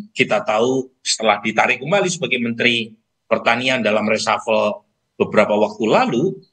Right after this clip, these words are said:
eh, Pak Amran punya kedekatan sangat khusus dengan Pak Prabowo, secara elektoral juga punya, eh,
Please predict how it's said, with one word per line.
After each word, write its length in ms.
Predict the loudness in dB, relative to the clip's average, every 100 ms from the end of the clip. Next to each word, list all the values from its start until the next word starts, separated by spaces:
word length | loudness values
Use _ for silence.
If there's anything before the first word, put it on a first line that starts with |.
| -2
eh, 320 | 4 4 2
Pak 140 | 0 -2
Amran 400 | 0 0 0 -2
punya 480 | -2 0 2 0 -4 _ _ _ _ _ -2
kedekatan 800 | -2 2 0 2 -2 -2 -6 -8
sangat 320 | -6 -4 -4
khusus 480 | -4 -2 0 -2 0
dengan 240 | 0 2
Pak 240 | 0 -4 0
Prabowo, 480 | 0 2 2 4 2
secara 320 | 0 0 0
elektoral 480 | 0 0 2 2 0
juga 240 | -6 -6
punya, 320 | -2 -2 -2 -6 _ _ _ _ _ 0
eh, 160 | 4 4